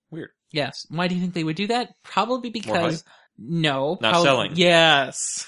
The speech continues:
Speaker 2: <laughs> Uh-huh.
Speaker 1: Yeah.
Speaker 2: Yeah.
Speaker 1: Mm-hmm. During the Thanksgiving weekend,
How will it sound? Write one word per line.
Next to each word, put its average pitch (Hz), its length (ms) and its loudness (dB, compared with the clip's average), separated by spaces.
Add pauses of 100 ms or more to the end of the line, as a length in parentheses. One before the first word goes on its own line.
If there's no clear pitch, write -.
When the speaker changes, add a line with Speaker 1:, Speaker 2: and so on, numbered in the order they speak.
(120)
Speaker 2:
<laughs> 233 520 -2 (560)
Uh-huh. 160 500 -2 (840)
Speaker 1:
Yeah. 90 280 -20 (240)
Speaker 2:
Yeah. 131 260 -10 (500)
Speaker 1:
Mm-hmm. 180 520 -2 (920)
During 175 220 0
the 160 60 -4
Thanksgiving 120 580 -6
weekend, 104 380 -8